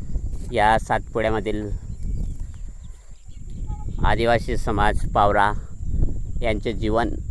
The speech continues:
एकदम नॅचरल पद्धतीने आहे. वांगे, मिरची, सर्व वाल,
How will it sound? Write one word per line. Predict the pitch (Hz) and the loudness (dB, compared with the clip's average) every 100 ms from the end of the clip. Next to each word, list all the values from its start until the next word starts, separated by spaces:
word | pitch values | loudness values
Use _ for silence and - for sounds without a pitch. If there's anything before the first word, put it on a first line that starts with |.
| - - - - - 107 | -8 -6 -6 -4 -2 0
एकदम | 104 117 | 0 0
नॅचरल | 117 113 - 120 117 | 2 0 0 0 0
पद्धतीने | - 120 110 101 98 101 104 | 0 -2 -2 -4 -2 0 0
आहे. | 104 95 98 - - - - - - - - - - - - - - - - - - - - | 0 -2 -2 -4 -4 -6 -10 -12 -12 -10 -6 -4 -4 -4 -4 -6 -8 -10 -12 -12 -12 -10 -4
वांगे, | 107 107 104 107 104 | -2 -2 -2 -2 -2
मिरची, | 104 95 - 113 104 101 - - - - - - - - - - - - - - - - - - - - - | -4 -4 -6 -6 -6 -6 -6 -4 -4 -6 -8 -8 -10 -10 -12 -12 -14 -14 -14 -14 -16 -12 -12 -12 -12 -12 -8
सर्व | 120 117 110 104 - - - - - - - - - _ - - | -6 -6 -6 -8 -14 -16 -16 -14 -16 -16 -20 -20 -20 _ -16 0
वाल, | 120 113 113 113 | 6 8 6 2